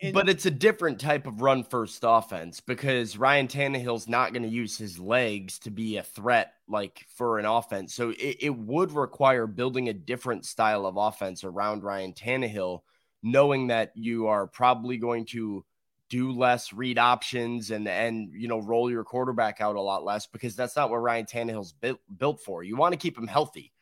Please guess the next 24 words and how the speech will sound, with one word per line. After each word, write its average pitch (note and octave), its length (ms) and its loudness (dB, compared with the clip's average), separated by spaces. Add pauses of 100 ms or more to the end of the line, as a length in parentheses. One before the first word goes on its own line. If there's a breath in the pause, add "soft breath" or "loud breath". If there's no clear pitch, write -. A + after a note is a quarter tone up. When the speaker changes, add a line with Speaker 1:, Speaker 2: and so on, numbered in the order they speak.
(140)
Speaker 2:
So, G2+ 460 -2
Speaker 1:
Yeah, D#4+ 180 8
Speaker 2:
I A3+ 100 6
Speaker 1:
but, - 100 2 (120)
but A3+ 200 2
Ryan C#4 280 4
Tannehill's A#3 400 0
actually, G3 380 0
I G3+ 140 6
think, F3+ 260 -8
his F3 180 -10
best G3+ 380 -2
when E3+ 140 -10
he's, E3 260 -10
when F3+ 160 -8
he's F#3+ 180 -6
being D#3+ 300 -6
moved. D#3 300 -6
I E3+ 80 -2
think F#3+ 120 0
that's F#3 140 -2
what F3+ 140 -6
Arthur F#3 280 2
Smith F#3 300 -2